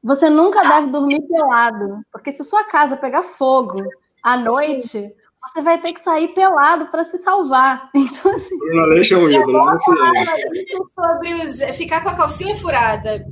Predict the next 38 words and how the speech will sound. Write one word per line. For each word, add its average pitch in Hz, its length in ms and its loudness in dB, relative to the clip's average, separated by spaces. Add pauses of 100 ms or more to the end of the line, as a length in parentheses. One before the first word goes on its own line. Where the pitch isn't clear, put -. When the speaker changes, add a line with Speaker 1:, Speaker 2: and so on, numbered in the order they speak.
Speaker 2:
Ela 254 240 -4
falava, 262 380 0 (160)
<laughs> - 120 -20
"Nunca, 381 640 0 (100)
porque - 260 -12
vai 240 280 -2
que - 100 -16
pega 240 300 -4
fogo, 285 680 -2
você - 160 -12
tá 254 100 -8
de 247 140 -10
calcinha 220 400 -10
furada." 196 440 -10 (500)
Speaker 3:
Gente, 156 100 2
tem 208 60 4
um 220 120 6
Speaker 1:
Exatamente. 214 440 2
Speaker 3:
personagem 180 760 2
maravilhoso 175 800 2
do, 156 600 -4 (160)
é, 175 360 -6
é - 20 -4
do 180 180 0
Angeli. 160 800 0 (1300)
Tem 220 100 -2
um 220 40 -2
personagem 185 560 2
machistão 175 680 -2
de 139 80 -6
algum 160 260 -4
desses 170 340 -6
grandes 156 380 -6
desenhistas, 147 680 -8
da 143 100 -8
Laerte, 139 500 -8
do 143 80 -12
Angeli. 135 340 -10